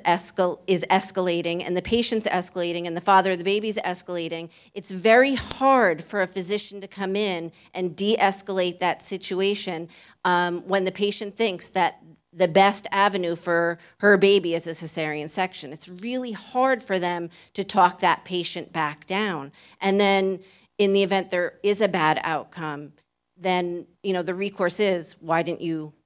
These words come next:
do a cesarean section?" Um, so what we've tried to foster at Monmouth is everybody staying calm at the bedside, and any of those kind of discussions happen outside the room. We're gonna keep mom and, and dad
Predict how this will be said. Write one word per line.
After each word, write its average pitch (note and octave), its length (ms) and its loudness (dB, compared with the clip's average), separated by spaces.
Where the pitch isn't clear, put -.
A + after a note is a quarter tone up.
do F3 140 -2
a E3 40 -2
cesarean D#3 540 -8
section?" E3+ 500 -10
Um, F3 360 -12
so G#3+ 680 6
what G#3 300 2
we've A#3 220 -4
tried G3 300 4
to G3+ 60 0
foster F#3+ 420 4
at F3 100 2
Monmouth G#3 460 2
is F3+ 520 -2
everybody F#3 540 4
staying E3+ 400 -2
calm E3 260 -4
at D#3 140 -8
the E3+ 60 -4
bedside, F3+ 600 0
and F3 300 -4
any F#3 260 -2
of E3 120 -4
those F#3 240 -2
kind F3+ 240 -6
of D#3+ 80 -6
discussions E3+ 560 -6
happen D#3+ 320 -2
outside D#3 440 -4
the E3+ 80 -6
room. D#3 120 -4
We're D#3+ 80 -8
gonna F3 160 -6
keep G#3 220 -4
mom G3+ 300 4
and, G#3 360 -4
and G3+ 180 -2
dad F#3+ 300 4